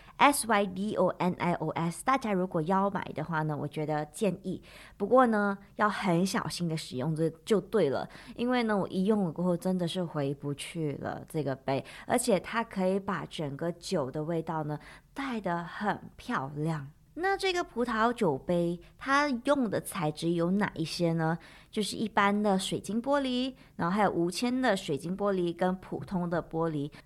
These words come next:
那不同的这个材质呢，其实对酒的那种呈现是有影响的。那如果说是普通的玻璃酒杯的话呢，它的材质是比较厚的，然后呢，是要为了确保结实，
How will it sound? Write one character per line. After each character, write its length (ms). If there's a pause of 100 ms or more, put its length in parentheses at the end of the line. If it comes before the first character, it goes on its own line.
(360)
那 140
不 160
同 440
的 160
这 240
个 500
材 320
质 200
呢， 120
其 140
实 160
对 240
酒 400
的 300
那 180
种 180
呈 240
现 200
是 240
有 280 (140)
影 240
响 260 (100)
的。 180 (320)
那 80
如 100
果 160
说 160
是 160
普 240
通 200
的 120
玻 280
璃 200
酒 180
杯 180
的 120
话 220
呢， 160 (240)
它 100
的 140
材 340
质 240
是 240
比 180
较 280
厚 380
的， 220 (260)
然 180
后 240
呢， 260
是 220
要 180
为 180
了 140
确 240
保 240
结 420
实， 360